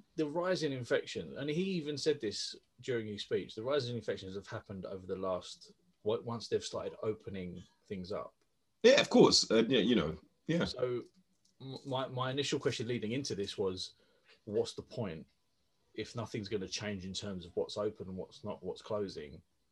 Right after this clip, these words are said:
Speaker 1: What's the
Speaker 2: Mm.
Speaker 1: point?
Speaker 2: Yeah,
Speaker 1: But
Speaker 2: yeah.
Speaker 1: it's, it's, it, they're doing it just so that the, which makes it,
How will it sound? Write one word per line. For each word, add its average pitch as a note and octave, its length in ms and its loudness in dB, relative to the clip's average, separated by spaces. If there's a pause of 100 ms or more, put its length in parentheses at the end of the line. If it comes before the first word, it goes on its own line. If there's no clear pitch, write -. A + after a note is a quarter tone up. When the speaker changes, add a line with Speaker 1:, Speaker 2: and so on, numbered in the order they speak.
(240)
Speaker 1:
What's G2 280 8
the D#2+ 80 4
Speaker 2:
Mm. D2+ 120 -6
Speaker 1:
point? E2+ 300 -10 (760)
Speaker 2:
Yeah, F#2 300 8
Speaker 1:
But B2+ 260 2
Speaker 2:
yeah. D2 280 0
Speaker 1:
it's, - 260 -12
it's, - 260 -16 (100)
it, - 240 -2
they're B2+ 140 4
doing C3 300 0
it G#2 60 -4
just G#2 200 -4
so A2+ 140 4
that G2 240 0 (760)
the, G#2+ 340 -6 (600)
which A#3 240 -6
makes D4+ 220 -2
it, - 60 -12